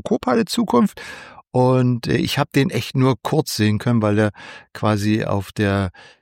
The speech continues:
auf der Rückfahrt, äh, beziehungsweise, nee, am, am Abend, äh, nach dem, nach der ganzen Konferenz, äh, lag und ich nur kurz mal quer gele-, gesehen habe. Und auch da gab es jetzt irgendwie, glaub ich, diesen OneNote-Logo, das, ähm,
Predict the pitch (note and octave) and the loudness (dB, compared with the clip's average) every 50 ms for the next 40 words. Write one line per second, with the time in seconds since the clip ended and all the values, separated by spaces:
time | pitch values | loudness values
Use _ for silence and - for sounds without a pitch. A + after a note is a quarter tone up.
0 | _ _ _ _ _ _ - G2+ - - G2+ F#2 E2+ A#2+ - - - - G2 F#2+ | _ _ _ _ _ _ -12 -6 -4 -2 -2 0 0 -2 -4 -4 -4 -2 0 2
1 | F#2+ F#2 - _ - G#2 G2+ F#2 D#2+ G2 F2 A2+ A2 G2 F#2+ G2+ F#2+ F#2+ F#2+ G#2+ | 2 2 0 _ -2 -2 0 0 0 0 0 0 0 2 2 2 2 4 4 4
2 | G2+ F2+ - - F#2 F2+ - - G2 - - G#2+ A2 B2 C#3 C#3 A#2+ G#2 G2 G2 | 2 2 0 -2 -2 -2 -2 0 0 2 4 4 4 4 4 4 4 4 4 2
3 | G#2 - G#2 F#2+ F#2+ G#2+ A2 - - - G2+ F#2+ F#2+ F2+ F2+ F#2 G2 G2 - - | 2 0 2 2 2 2 0 0 0 2 2 4 4 2 0 0 -2 -2 0 0
4 | F#2+ F#2+ G2 G2+ - - F#2 - G#2 G#2 - - - - A#2 C#3 B2 - - - | 0 0 0 0 0 -2 -2 0 0 0 0 0 0 0 0 0 -2 -2 -4 -4
5 | - G2 F#2+ G2 E2+ E2+ F#2 A2 A2+ - A2+ G2 F2+ - G#2+ G2+ - - - G#2+ | -4 -2 -2 -2 0 0 0 0 0 0 0 0 0 0 0 0 0 0 -2 -4
6 | - - G#2 F#2+ - - - A2 A#2 A2+ A2 F2+ F#2 A2+ - - - G2+ F#2+ F2+ | -2 -2 -4 -4 -4 -4 -2 -2 0 0 0 -2 -4 -6 -8 -10 -10 -6 -4 -2
7 | E2 G2 F#2+ E2+ F2 F#2 G2 C#3 - - - - - - - - G#2 - - G2+ | -2 -2 -2 0 0 0 -2 -2 -4 -8 -12 -16 -16 -10 -6 -4 -2 0 -2 -2
8 | - - - - A2 B2+ C3 D3+ C#3 C3 B2 C3 - B2+ A2 - - A2+ A#2+ C#3 | -2 -2 -2 0 0 2 2 2 2 2 0 -2 -2 -2 -2 -2 0 0 0 0
9 | - C#3+ A#2 G#2+ A2+ A2+ A2+ A2 - - G2+ G2+ G#2+ F2 E2 G2 A#2+ B2+ C3 - | 0 -2 -2 0 0 0 -2 -2 -2 -2 0 2 2 2 2 2 2 2 0 -4
10 | - - - - - - - _ - A#2 A2+ B2 B2+ B2 B2 A#2 - - - - | -8 -16 -16 -16 -16 -18 -20 _ -2 2 4 4 4 4 4 2 -2 -6 -4 -2
11 | - A2+ A2 A#2+ B2+ B2+ A#2 A#2+ B2 A#2+ B2 B2 A#2+ - A2+ G2 A#2 A2 A2 - | 0 2 2 4 4 4 4 4 4 6 6 4 4 2 0 -2 -2 -2 -2 -2
12 | - - - A2+ A2 G#2+ G#2+ G2+ G2+ F#2+ G2 | -4 -6 -2 0 2 2 2 2 0 0 -2